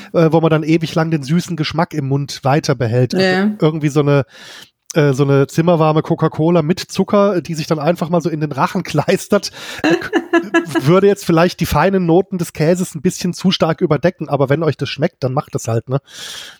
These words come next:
Speaker 1: Aber, ähm, äh, ja, also ich denk mal irgendwie ein leichter sommerlicher Wein oder eben ein, ein Bier eurer Wahl, wenn's ein entsprechend kräftiges ist. Also ich, ich denk einfach bei einem, wenn ihr Bier zum Käse trinken wollt, dann soll's zu einem kräftigen Käse auch ein kräftiges Bier sein,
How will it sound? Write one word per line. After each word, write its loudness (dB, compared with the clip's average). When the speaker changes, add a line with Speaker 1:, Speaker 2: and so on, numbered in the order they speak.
Speaker 1:
Aber, 2
ähm, 0
äh, 2
ja, 0
also -4
ich -6
denk -4
mal 0
irgendwie -2
ein -2
leichter 2
sommerlicher 0
Wein 0
oder 2
eben 0
ein, -10
ein -2
Bier -4
eurer 2
Wahl, 2
wenn's -2
ein -6
entsprechend -4
kräftiges -2
ist. 0
Also 0
ich, -10
ich -8
denk 0
einfach -2
bei 0
einem, -2
wenn 0
ihr 2
Bier 0
zum -2
Käse 2
trinken -4
wollt, 2
dann 0
soll's 0
zu 0
einem 0
kräftigen -2
Käse 0
auch -4
ein -10
kräftiges -2
Bier 0
sein, 0